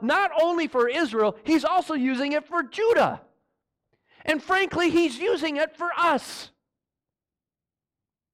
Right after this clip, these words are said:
It is multifaceted. That's why Joel's screaming, "Repent! Repent!" And I don't, I don't know, I don't know.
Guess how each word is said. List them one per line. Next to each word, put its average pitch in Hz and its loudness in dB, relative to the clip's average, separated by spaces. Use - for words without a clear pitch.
It 311 0
is 302 -2
multifaceted. 285 0
That's 262 2
why 330 2
Joel's 294 0
screaming, 269 -6
"Repent! 381 2
Repent!" 453 2
And 262 -2
I 277 0
don't, 294 -2
I 170 -2
don't 190 -2
know, 160 -2
I 139 -4
don't 156 -2
know. 156 -8